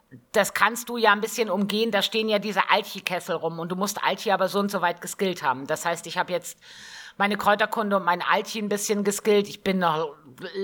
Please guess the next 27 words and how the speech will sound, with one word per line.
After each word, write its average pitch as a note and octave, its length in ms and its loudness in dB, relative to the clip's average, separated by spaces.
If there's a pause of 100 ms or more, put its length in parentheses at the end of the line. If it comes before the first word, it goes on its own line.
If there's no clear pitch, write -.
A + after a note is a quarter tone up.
(180)
noch F#3+ 180 0
ganz F#3 200 2
am E3 140 2
Anfang, G3+ 440 2
aber D#3+ 180 4
so F3+ 200 -4
weit, F3 220 4
dass F3+ 160 -2
ich F3+ 120 -10
das - 200 -2
wenigstens E3+ 380 -6
schon F3+ 140 -4
mal D#3+ 80 4
benutzen G3 500 -2
kann, F#3+ 240 0
damit F3 300 2
wir F3 80 0
dann E3 160 2
auch D#3+ 140 0
gleich D3+ 220 -2
loslegen E3 420 -4
können D3 200 -4
in D3 100 -6
den C#3+ 120 -8
Kies G3+ 240 -8
und C3+ 140 -8
so. C3+ 240 -6